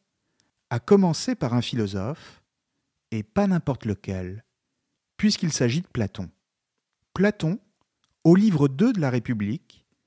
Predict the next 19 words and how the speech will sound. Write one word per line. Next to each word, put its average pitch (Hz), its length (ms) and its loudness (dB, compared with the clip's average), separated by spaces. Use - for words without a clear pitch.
avait 165 240 4
déjà 214 300 2
proposé 170 560 2
une 117 180 0
première 196 480 2
version 113 560 -4
de 123 120 4
l'histoire 180 500 0
de 120 80 0
l'homme 127 260 4
invisible. 95 540 -6
Mais 120 180 0
alors 143 220 2
pourquoi 147 600 -6
et 113 120 -4
que 247 140 -2
cherchait-il - 560 -4
à 107 80 -2
dire 104 420 -10